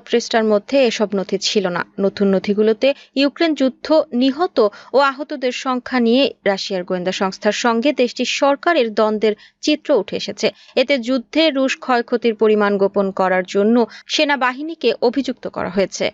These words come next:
নতুন নথিগুলো রুশ সরকারের বিভিন্ন প্রতিষ্ঠান ও সংস্থার মার্কিন গোয়েন্দা সংস্থাগুলোর অনুপ্রবেশের আরও বিস্তৃত চিত্র পাওয়া গেছে। নিউ ইয়র্ক টাইমসের প্রতিবেদনে বলা হয়েছে, এই অনুপ্রবেশের গভীরতা পূর্বের অনুমানের চেয়ে বেশি।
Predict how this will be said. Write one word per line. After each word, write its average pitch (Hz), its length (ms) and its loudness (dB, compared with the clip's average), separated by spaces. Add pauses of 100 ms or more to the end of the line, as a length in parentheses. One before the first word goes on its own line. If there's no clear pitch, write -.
(280)
নতুন 311 300 0
নথিগুলো 320 420 0 (120)
রুশ 294 140 2 (100)
সরকারের 277 360 2 (100)
বিভিন্ন 254 280 0 (120)
প্রতিষ্ঠান 233 480 0 (120)
ও - 20 4 (120)
সংস্থার 220 440 0
মার্কিন 202 440 -2
গোয়েন্দা 190 340 0
সংস্থাগুলোর 214 680 0 (160)
অনুপ্রবেশের 254 640 2 (200)
আরও 262 120 0 (100)
বিস্তৃত 233 360 -4 (140)
চিত্র 202 220 -2 (140)
পাওয়া 165 200 0
গেছে। - 240 -4 (380)
নিউ 285 140 4
ইয়র্ক 294 240 0
টাইমসের 269 380 -2
প্রতিবেদনে 254 500 0 (100)
বলা 226 240 2
হয়েছে, 247 340 0 (240)
এই 240 80 2 (180)
অনুপ্রবেশের 262 720 2
গভীরতা 220 520 2
পূর্বের 202 300 2 (120)
অনুমানের 214 480 4
চেয়ে 226 200 2
বেশি। 190 220 0